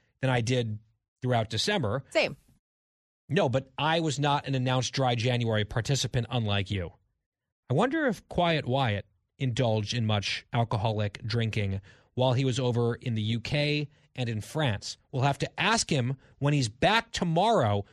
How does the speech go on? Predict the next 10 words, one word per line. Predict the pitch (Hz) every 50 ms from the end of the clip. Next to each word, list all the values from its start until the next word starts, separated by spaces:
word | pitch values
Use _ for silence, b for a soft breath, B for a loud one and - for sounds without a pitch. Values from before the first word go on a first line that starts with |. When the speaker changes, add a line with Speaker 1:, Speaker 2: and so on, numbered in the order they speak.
| b b b
Speaker 1:
Wai | b 110 131 214 294
Wai's | 330 311 202 143 123
been | 123 139 131
gone | 113 131 156 151 147 139
for | 113 143 127
a | 110 107
while. | 104 104 107 110 104 92 87 85 - - _ _ _ _ _ _ _ _
Christine | - 160 147 - - 196 202 214
is | 208 196
curious, | - - - 185 160 139 120 107 104 123 - - -